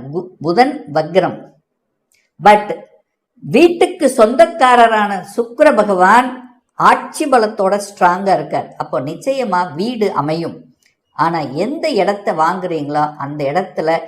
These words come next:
ஏதாவது வில்லங்கம் இருக்காங்கிறத ஹண்ட்ரட் பர்சன்ட் பார்க்கணும். ஏன்னா புதன் டாக்குமெண்ட் காரகிரகம் வக்ரமாக இருக்கிறதுனால அது ஒரு ட்ரபிளை கொடுக்கும். அப்ப அதனால செக் பண்ணிக்கணுங்கிறத ஞாபகத்தில் வைத்துக் கொள்ளுங்கள். வீடாக இருந்தாலும்,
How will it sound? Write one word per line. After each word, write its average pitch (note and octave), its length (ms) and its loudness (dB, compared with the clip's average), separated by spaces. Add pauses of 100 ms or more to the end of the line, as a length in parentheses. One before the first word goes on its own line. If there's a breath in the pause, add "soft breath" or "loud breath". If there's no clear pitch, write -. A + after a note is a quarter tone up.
(260 loud breath)
ஏதாவது D3+ 460 0
வில்லங்கம் F#3+ 460 -2
இருக்காங்கிறத D3+ 680 -4
ஹண்ட்ரட் G#3+ 440 -8
பர்சன்ட் D3+ 380 -8
பார்க்கணும். B2+ 440 -8
ஏன்னா D#3+ 200 -12
புதன் F3+ 400 -4 (240)
டாக்குமெண்ட் G#3 800 -4
காரகிரகம் D3 720 -4
வக்ரமாக E3+ 520 -6
இருக்கிறதுனால C#3+ 760 -6 (420 loud breath)
அது C3+ 400 -6
ஒரு E3 520 -4
ட்ரபிளை A#3+ 380 2
கொடுக்கும். D#3 400 -8
அப்ப - 220 -4
அதனால F3+ 540 -2 (140)
செக் B3 420 0
பண்ணிக்கணுங்கிறத F3+ 960 -2 (360 loud breath)
ஞாபகத்தில் F3+ 640 0
வைத்துக் C#3+ 400 -6
கொள்ளுங்கள். C3+ 680 -8
வீடாக F#3+ 560 2
இருந்தாலும், C3+ 640 -4